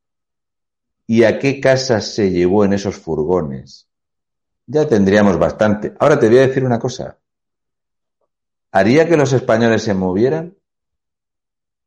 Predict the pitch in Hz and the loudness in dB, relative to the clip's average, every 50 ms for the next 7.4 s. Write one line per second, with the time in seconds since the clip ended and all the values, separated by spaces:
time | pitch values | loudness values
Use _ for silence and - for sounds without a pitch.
0 | _ _ _ _ _ 92 90 92 90 87 85 80 - 98 92 95 - - - - | _ _ _ _ _ -4 -2 -2 -2 -2 -2 -4 -4 -6 -6 -6 -10 -18 -20 -20
1 | _ _ _ _ _ _ _ - 85 76 - - 76 - 78 76 78 80 85 90 | _ _ _ _ _ _ _ -6 -6 -4 -4 -4 -2 0 0 0 0 0 0 -2
2 | 85 - 90 90 92 92 90 85 82 78 78 78 85 90 90 - 92 87 82 85 | 0 0 2 2 4 2 2 0 -2 -2 -2 -2 -4 -4 -4 -2 -2 0 2 2
3 | 85 85 82 - 80 82 85 82 82 82 82 78 - - _ _ _ _ _ _ | 2 0 0 0 0 2 2 2 2 0 -2 -4 -6 -12 _ _ _ _ _ _
4 | - 87 - - 92 85 82 87 92 90 85 82 - 82 85 87 82 85 85 85 | -16 -14 -4 -2 0 2 2 2 2 2 0 -2 -2 -2 -2 0 2 2 2 0
5 | - - 87 82 82 80 82 87 90 90 85 80 78 80 82 80 - 95 87 82 | 0 -2 -4 -2 -2 -2 -2 0 0 -2 -2 -2 -4 -4 -4 -4 -4 -4 -4 -4
6 | 71 - 78 73 69 - - _ 82 80 80 80 80 78 - 80 78 - 76 - | -6 -6 -6 -6 -6 -8 -10 _ -6 -4 -2 -2 -2 -4 -4 -8 -8 -8 -8 -8
7 | 76 - 80 78 76 78 80 78 | -8 -8 -6 -6 -4 -4 -6 -6